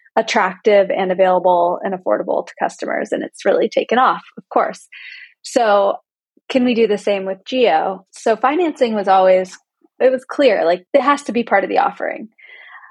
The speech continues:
So we do offer it, and most of our customers do choose to pay with their geothermal systems with financing. And the way that works is kind of exactly the same as solar.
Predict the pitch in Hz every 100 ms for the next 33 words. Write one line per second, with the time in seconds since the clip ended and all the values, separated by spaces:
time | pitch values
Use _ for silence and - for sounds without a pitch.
0 | - _ _ - 247 220 214 269 302 202
1 | 196 185 190 226 - 233 214 208 - 214
2 | 208 214 202 214 196 196 - 214 220 -
3 | 214 185 - - 208 185 185 185 196 185
4 | 202 190 190 190 185 - - 185 185 -
5 | 185 - 190 175 175 - - 170 208 208
6 | 220 214 202 - 190 185 - 196 - 196
7 | 196 190 _ _ - 208 - 196 185 208
8 | 190 196 196 185 196 - 190 180 180 214